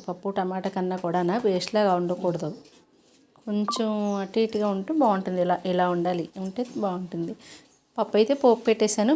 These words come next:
బీరకాయ పచ్చడి అయితే తయారీ విధానం చూసేద్దాము. పప్పు పక్కన వేసి అయితే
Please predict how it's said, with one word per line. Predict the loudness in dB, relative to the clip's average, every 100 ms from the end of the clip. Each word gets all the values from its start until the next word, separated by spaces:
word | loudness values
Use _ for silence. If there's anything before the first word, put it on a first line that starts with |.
| 6
బీరకాయ | 4 2 0
పచ్చడి | 0 2 0
అయితే | 0 0
తయారీ | 0 2 2 2
విధానం | 2 2 -2 -2
చూసేద్దాము. | -2 0 0 2 2 0 -4 -18 -20 -20 -20 -20 -20 -20 -20 -20 -10 -10 -10 -14 _ _ _ _ _ -20 -20 -6
పప్పు | -4 2 4
పక్కన | 4 4 0
వేసి | 2
అయితే | 2